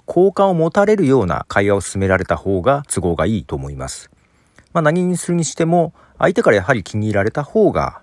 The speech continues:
いいですよね。えー、その場合ですね、簡単に言ってしまえば、相手の動作、行動を真似る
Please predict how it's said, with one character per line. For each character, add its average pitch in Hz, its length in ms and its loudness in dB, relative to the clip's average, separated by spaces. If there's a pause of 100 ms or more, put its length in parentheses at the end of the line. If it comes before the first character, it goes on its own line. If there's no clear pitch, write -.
い 101 120 -6
い 87 40 -6
で 69 60 -10
す - 120 -16
よ 69 80 -10
ね。 127 200 -4 (440)
え 95 240 2
ー、 90 40 -2
そ 147 120 -2
の 180 100 2
場 190 100 4
合 180 80 2
で 160 80 -2
す - 120 -8
ね、 78 220 -8 (420)
簡 - 200 0
単 220 140 4
に 214 60 0
言 208 40 -6
っ - 20 -10
て - 80 -8
し - 80 -4
ま 185 80 4
え - 40 0
ば、 - 280 -4 (640)
相 143 260 0
手 160 120 -2
の 147 300 -2
動 131 240 2
作、 - 360 -2
行 127 240 2
動 113 160 4
を 101 380 2
真 95 220 0
似 131 160 2
る 135 200 -4